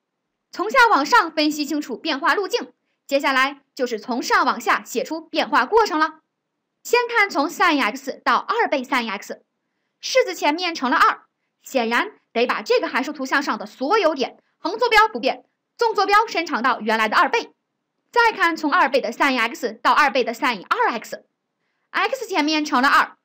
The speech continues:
显然得把这个函数图像上所有点，纵坐标不变，横坐标缩短为原来的二分之一。接着看从二倍的 sin二x到二倍的 sin二x加四分之派，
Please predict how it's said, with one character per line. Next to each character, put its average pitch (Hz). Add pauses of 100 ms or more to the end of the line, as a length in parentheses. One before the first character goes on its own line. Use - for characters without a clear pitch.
(320)
显 285
然 294 (160)
得 269
把 220
这 480
个 330
函 240
数 262
图 254
像 262
上 262
所 262
有 285
点， 226 (240)
纵 466 (140)
坐 277
标 262
不 240
变， 220 (240)
横 311
坐 453
标 403
缩 349
短 214
为 226
原 214
来 233
的 226
二 -
分 269
之 320
一。 359 (480)
接 403 (140)
着 370
看 311
从 262
二 330
倍 277
的 254
sin 277
二 427
x - (220)
到 285
二 302
倍 269
的 262
sin 262
二 330 (140)
x 220
加 392
四 392
分 320
之 330
派， 403